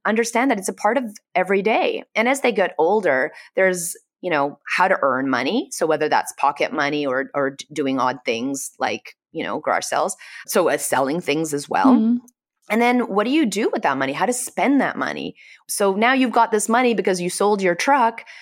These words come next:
Speaker 1: you're earning and you're spending. What are you going to spend it on? And there's a lot of that delayed gratification that we have lost in the sense of, you know, instant gratifications with everything, that dopamine hit, we see it with technology,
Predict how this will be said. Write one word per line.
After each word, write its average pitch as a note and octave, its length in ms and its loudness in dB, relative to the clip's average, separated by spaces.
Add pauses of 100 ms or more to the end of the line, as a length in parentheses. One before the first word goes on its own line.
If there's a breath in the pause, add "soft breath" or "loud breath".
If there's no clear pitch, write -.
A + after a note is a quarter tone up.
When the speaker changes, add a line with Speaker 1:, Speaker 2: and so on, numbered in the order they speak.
Speaker 1:
you're G#3 340 2
earning C#4 400 4
and G#3 100 0
you're F3+ 120 2
spending. A#3 520 0
What G3+ 120 2
are B3 40 -2
you C4 80 2
going C4+ 200 2
to C4+ 80 -6
spend A#3+ 360 0
it A#3+ 120 2
on? C3 320 -2 (320 loud breath)
And A3+ 120 2
there's A#3 200 4
a A#3 40 4
lot A3+ 160 4
of D#4 60 0
that G3 220 2
delayed D#3 360 4
gratification D3+ 1000 0 (140)
that C#3 280 2 (220)
we D#3 140 0
have D#3+ 380 0
lost C#3 540 -2
in D#3+ 120 -6
the B2 80 -4
sense C#3 340 -6
of, C#3 180 -4 (140)
you D#3+ 140 -6
know, C3 160 -6 (160 loud breath)
instant D#4+ 260 0
gratifications A3 720 0
with B2+ 200 -4
everything, F#3 540 0
that C3 160 -2
dopamine F3+ 480 0
hit, E3+ 300 -2
we D3 100 -8
see F#3 180 -4
it F3+ 80 2
with F#3 120 -4
technology, F3 640 -4